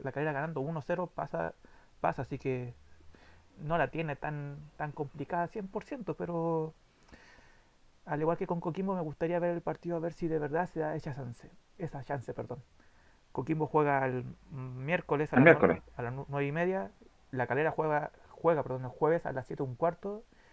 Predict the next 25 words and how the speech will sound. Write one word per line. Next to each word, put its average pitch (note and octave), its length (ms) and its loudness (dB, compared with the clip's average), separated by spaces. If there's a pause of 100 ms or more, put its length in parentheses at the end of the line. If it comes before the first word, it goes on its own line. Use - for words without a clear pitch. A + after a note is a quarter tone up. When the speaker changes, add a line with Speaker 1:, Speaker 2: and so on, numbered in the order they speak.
(200)
Speaker 1:
y C3+ 100 -8
la B2 140 -2
Católica C#3+ 460 -2
el C#3+ 80 0
Speaker 2:
Y A#2+ 60 6
Speaker 1:
mismo E3+ 180 6
Speaker 2:
después F3 140 12
Speaker 1:
día F#3 120 8
Speaker 2:
la C#3 80 12
Católica. F#2+ 380 8 (280)
Speaker 1:
a C#3 80 -4
las C3 100 -2
veintiuna C3+ 340 -6
treinta B2+ 280 -8
horas, G2+ 200 -10 (180)
así - 260 -12
es. - 240 -18 (840)
Así B2 120 -4
que B2+ 480 0 (100)
esperemos C#3+ 760 -2 (140)
contar E3+ 760 -2 (480)
en C3+ 140 -8
el B2+ 100 -4
próximo D3+ 360 -4
podcast E3 380 0